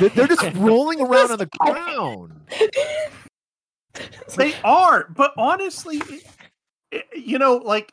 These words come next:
Speaker 3: this would be one of those moments where, like,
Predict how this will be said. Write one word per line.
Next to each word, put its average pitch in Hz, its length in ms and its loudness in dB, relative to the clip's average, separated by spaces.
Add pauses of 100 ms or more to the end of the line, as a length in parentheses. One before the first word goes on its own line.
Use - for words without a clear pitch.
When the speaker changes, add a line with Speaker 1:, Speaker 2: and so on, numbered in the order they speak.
Speaker 3:
this 196 340 -10
would 359 120 -10
be 302 140 -8
one 277 180 -10
of 233 80 -6
those 202 240 -6
moments 139 760 -12
where, 170 180 -6
like, 160 220 -4